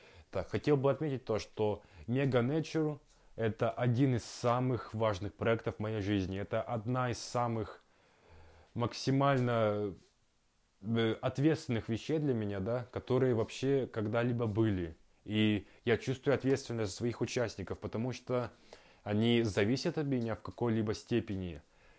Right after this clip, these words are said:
И я чувствую максимальную ответственность, когда я даю им какой-либо совет, э, когда я им подаю пример. И это очень важно для меня, потому что я хочу, чтобы эти люди достигали успеха, чтобы эти люди были счастливы, чтобы эти люди,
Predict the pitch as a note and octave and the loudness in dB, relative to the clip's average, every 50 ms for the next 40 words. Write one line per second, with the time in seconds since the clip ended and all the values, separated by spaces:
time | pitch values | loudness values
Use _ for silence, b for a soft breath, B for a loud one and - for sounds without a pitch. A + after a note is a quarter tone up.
0 | b b - A2 A2 G#2+ G#2+ G#2 G#2 G#2 G#2 A2 A#2 A2+ - - A2 - - B2 | b b 2 4 6 6 6 6 4 2 2 2 0 0 -2 -6 -6 0 0 2
1 | A#2+ B2 A2 - - C3 C3 C3 B2+ B2 A#2 A2 G2 - A#2+ C#3+ C#3 C#3 - C#3+ | 2 2 0 0 0 0 2 2 2 2 2 0 0 0 0 -2 -2 -2 -4 -4
2 | C#3+ C#3 C3+ - - - G#2 G2 F#2+ G#2+ G#2 G#2 G2+ G2+ G2 F#2+ F#2 G#2 G2 F#2+ | -2 -2 -2 -4 -2 -2 -2 0 2 2 4 4 4 4 4 4 2 2 4 4
3 | G2+ G2+ G2+ G2 F#2+ F#2 F2 b b b b b b b b - - - C3+ C3+ | 4 2 2 2 0 -2 -4 b b b b b b b b -8 2 6 6 8
4 | C3+ B2+ A#2+ A#2+ A2+ - - - A2 F#2+ F#2+ G#2 G2+ G2 F#2 - - _ b b | 8 6 2 2 -2 -2 0 0 2 2 2 2 0 0 -2 -6 -16 _ b b
5 | b b b b b - - - G2+ G#2+ G2+ G2+ F#2+ - A2+ G#2 G#2+ G#2+ A#2 A#2+ | b b b b b -20 -12 -6 -4 -2 0 -2 0 0 0 0 2 2 2 2
6 | B2+ A#2+ G#2 A2+ A2+ A2+ A#2 A#2 G2+ - A2+ A2+ G#2+ G#2 G#2 G2+ F#2+ G2 E2+ D#2+ | 2 0 0 0 2 2 2 2 0 0 0 0 0 0 0 0 -2 -2 -4 -8
7 | - - - G#2 A2 A2+ A2 - - C3+ C3+ - - - - - - C3 C3+ C3+ | -12 -10 -4 -2 -2 -2 -2 -4 -4 -4 -4 -2 -2 -4 -4 -4 -4 -2 -2 -2
8 | B2+ - - G#2+ G2 G#2+ G#2 F#2+ E2+ F#2 F2 F2+ F#2+ F2+ F2 F2 F2 F2 E2+ E2 | -2 -2 -2 -2 -2 -2 -2 -2 -4 -6 -6 -4 -4 -4 -4 -6 -8 -8 -10 -10
9 | E2 - b b b b b - G#2 - A2 A2 G#2+ - - A2+ A2 B2+ C3+ - | -14 -16 b b b b b -10 -8 -6 -6 -6 -6 -6 -4 -2 -2 -2 -2 -2
10 | - C3+ - - B2+ - - A2 G2+ G2 G#2 G#2 G#2+ G2+ - B B B B B | -4 -6 -4 -8 -8 -6 -4 -2 -2 0 2 2 0 0 -2 B B B B B
11 | B B - A2+ A2+ - - A#2 A2+ A#2 A#2 A2+ A2+ A2 G#2+ G#2 - - - A#2 | B B -2 -2 -2 0 0 2 4 4 4 4 2 2 0 -2 -2 0 0 4
12 | A#2 C3 C3+ C#3 C#3+ C3+ B2+ - - C#3 C#3+ C#3+ - C#3+ C3+ B2+ - - - A2 | 4 4 4 6 4 2 0 0 0 2 2 2 2 0 -2 -2 -4 -2 0 0
13 | G2+ G#2 A2 A2+ A#2+ A2+ - A2 A2+ A2 A2 A2+ A2+ G#2+ G2+ G#2+ G#2 G2+ G2 - | 0 2 2 0 0 0 0 -4 -2 0 -2 -2 -2 -2 -2 -2 -2 -2 -4 -6
14 | - - C#3 C3+ C3 - - C#3 B2+ B2 A#2 - - - G2+ F#2+ G#2 A#2 C3 C3 | -4 0 0 0 0 0 -2 -2 0 0 -2 -4 -4 -4 -4 -2 0 0 -2 0
15 | - A#2+ A#2 A#2+ A#2 A#2 A2+ A2+ A2+ G#2+ | 0 0 2 2 2 0 0 -2 -4 -4